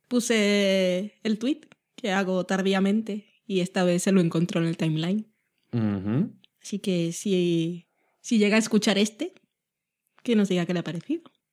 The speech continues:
Speaker 2: Ronindo decía que cuatrocientos veinticinco kilómetros no eran nada en compañía nuestra, del noveno podcast, lo cual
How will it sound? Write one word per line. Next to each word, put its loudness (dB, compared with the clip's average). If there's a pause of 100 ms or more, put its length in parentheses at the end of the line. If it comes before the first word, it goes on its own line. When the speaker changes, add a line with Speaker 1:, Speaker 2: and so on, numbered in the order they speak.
Speaker 2:
Ronindo 2
decía 2
que -2
cuatrocientos -2
veinticinco -2
kilómetros -2
no 0
eran 2
nada 2
en 0
compañía -2
nuestra, -2
del -4
noveno 0
podcast, -2 (260)
lo -4
cual -2